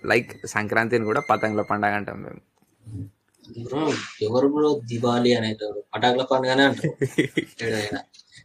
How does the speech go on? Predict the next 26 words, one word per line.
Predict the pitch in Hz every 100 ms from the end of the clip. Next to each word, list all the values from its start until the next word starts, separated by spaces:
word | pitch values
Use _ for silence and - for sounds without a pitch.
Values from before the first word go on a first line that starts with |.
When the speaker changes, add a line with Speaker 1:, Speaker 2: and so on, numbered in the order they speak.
| -
Speaker 1:
ఏ | 135
కాదురా, | - 104 113 131 104 101 -
అంటే | 110 107 143 147 127 - - _ _ - 64 71 -
ఆ, | 110 107 107 104 104 - _
మొన్న | 117 113 107 104 101 -
పాత | - - 113
ఎపిసోడ్లు | 120 - 123 117
విన్నప్పుడు | 131 139 110 117 117 127 143 120 110 - 123
జర | 113 110 104 101 - -
వేరే | - 110 117 123
రీజన్ | 123 120 120
నుండి | 120 117
కూడా | 120 135 131 110 92 - -
కొంతమంది | 120 113 120 120
విన్నారనమాట. | 110 113 110 101 101 95 - - - _ - 85
వాళ్ళకి | 101 117 107 113 120 110
Speaker 2:
అవును. | 107
Speaker 1:
కూడా | 107 113
దృష్టిలో | 107 107 -
పెట్టుకొని | 107 104 120
అలా | 123 107
చెప్తున్నా. | - - - - _ _ _ _ 139
Yeah, | 156
but | 117 - 120
carry | 117
on. | 104